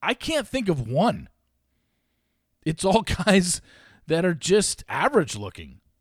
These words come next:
The greatest quarterback in the history of the N F L, Tom Brady. <laughs> He's n-, he's, his body is not some sort of specimen you're gonna send to the Smithsonian. Who's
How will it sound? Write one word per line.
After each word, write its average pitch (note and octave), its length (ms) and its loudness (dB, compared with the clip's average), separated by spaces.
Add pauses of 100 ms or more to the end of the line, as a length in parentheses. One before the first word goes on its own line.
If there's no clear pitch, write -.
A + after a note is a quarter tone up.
(140)
The E3+ 80 -4
greatest G3 480 2
quarterback A#3 560 4
in G#3+ 80 -4
the D#3+ 80 -2
history G#3 640 -2 (360)
of F#3 140 -4
the F#3+ 100 -2
N G#3+ 120 2
F G3 120 2
L, G3 300 4
Tom F#3+ 260 0
Brady. E3 440 0 (1300)
<laughs> - 60 -12 (1400)
He's C#3+ 380 -6
n-, E3+ 380 2
he's, D3 440 -4
his D3 280 0
body F3 420 2
is C#3 160 -2
not E3 320 -2
some E3+ 200 -4
sort F#3 280 2
of C#3+ 240 2 (600)
specimen F3+ 640 0
you're D3 100 0
gonna D3 140 0
send E3 300 -2
to D3 60 -2
the B2 120 -4
Smithsonian. D#3+ 920 0 (1800)
Who's G#3 320 0